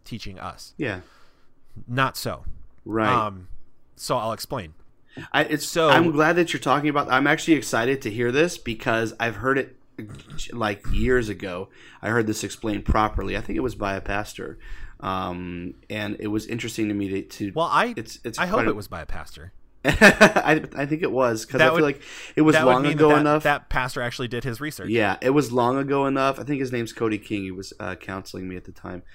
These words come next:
Speaker 2: I think it's long ago enough that it had to have been a pastor. And in that construct, like, I'm excited to hear this 'cause I've, I have forgotten it, but I'm like, "Oh, he's gonna say this thing." Okay, I'm excited. So, sorry, I just wanna
Speaker 1: Gotcha.
Speaker 2: interject. Please continue.
Speaker 1: No, that's okay.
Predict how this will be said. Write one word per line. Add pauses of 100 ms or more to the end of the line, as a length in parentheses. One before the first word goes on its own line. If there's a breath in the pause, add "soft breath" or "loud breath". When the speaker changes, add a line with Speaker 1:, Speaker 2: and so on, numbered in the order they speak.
(220 loud breath)
Speaker 2:
I
think
it's
long
ago
enough
that
it
had
to
have
been
a
pastor.
And
in
that
construct,
like,
I'm
excited
to
hear
this
'cause
I've,
I
have
forgotten
it, (280 loud breath)
but
I'm
like,
"Oh,
he's
gonna
say
this
thing."
Okay,
I'm
excited.
So, (100)
sorry, (100)
I
just
wanna
Speaker 1:
Gotcha.
Speaker 2:
interject. (180)
Please
continue.
Speaker 1:
No,
that's
okay.